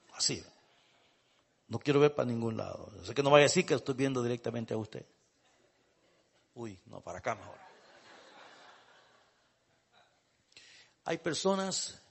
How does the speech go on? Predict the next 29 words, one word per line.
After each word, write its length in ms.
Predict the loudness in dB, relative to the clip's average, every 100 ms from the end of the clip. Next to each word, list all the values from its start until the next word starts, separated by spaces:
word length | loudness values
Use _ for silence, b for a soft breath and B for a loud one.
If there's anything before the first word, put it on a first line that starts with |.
| _ _ _ -8
que 100 | -4
pueden 320 | -2 -2 -2
escuchar 440 | -4 -6 -4 -4
cien 460 | -4 -4 -4 -4 -4
sermones, 760 | -4 -4 -2 -2 -2 -6 -12 b b b _
no 120 | -10
aprenden 640 | -10 -10 -12 -10 -14 -16 -16
ni 120 | -18
papa. 680 | -14 -12 -12 -12 -14 -14 -20 _ _ _ B B B
Hay 100 | -4
personas 380 | -2 -2 -4 -4
que 100 | -6
pueden 300 | -6 -6 -6
escuchar 580 | -8 -10 -6 -4 -6 B B _ _
quinientos 720 | -8 -6 -6 -8 -8 -10 -8
sermones, 640 | -8 -10 -10 -10 -10 -12 b -16
no 120 | -14
aprenden 720 | -14 _ -14 -12 -16 -18 -20
ni 140 | -20
papa. 500 | -18 -18 -18 -20 -20 _ _ _ _ _ _ _ _ _ _ _ _ _
Y 80 | -10
como 180 | -6 -4
les 120 | 0
dije 200 | 0 0
a 40 |
algunos 420 | 2 2 2 -2
hace 180 | -6 -4
unos 160 | -6 -2
días, 240 | 0 0